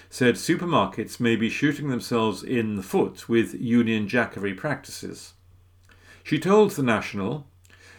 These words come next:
"Research repeatedly shows Scotland's name is good for business. This latest poll shows that the significant majority of people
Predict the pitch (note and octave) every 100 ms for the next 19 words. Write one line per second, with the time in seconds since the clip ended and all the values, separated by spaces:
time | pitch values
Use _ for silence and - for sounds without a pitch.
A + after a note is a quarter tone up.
0 | - _ C3 - F3 G3 F#3+ - C3 -
1 | G#3 F#3+ C3+ C3 - A#2 A2+ - D#3 D#3+
2 | E3+ E3+ - A#2+ G#2+ G#2+ A#2 G2 F#2 C3+
3 | C3+ - B2+ G2 - F#2 - - - -
4 | _ _ - - - - - - - B2
5 | C3+ - C#3 F#3+ G#3 C#3 - A2+ F#2+ G2+
6 | - C3+ A#2 G#2+ - A#2 - A#2 - A#2
7 | G#2 C#3 G3 G3 - B2 G#2+ G#2+ G#2 G#2
8 | F#2+ - A2 - E2+